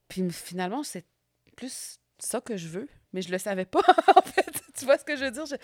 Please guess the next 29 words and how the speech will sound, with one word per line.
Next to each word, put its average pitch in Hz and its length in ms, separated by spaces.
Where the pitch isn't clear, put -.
je 240 120
savais 226 280
pas 311 140
que - 60
c'était 247 240
ça 233 140
qu'il 233 160
me 220 40
fallait, 214 380
beaucoup 277 260
plus 269 360
que 233 140
de 220 120
vendre 214 280
beaucoup 208 220
de 180 80
livres 226 340
ou 190 100
de... 165 380
Ou 220 60
par 214 180
exemple, 247 320
j'ai 220 120
douze 185 680
ans 226 100
en 208 60
France, 277 500
est 196 220
enseigné 214 720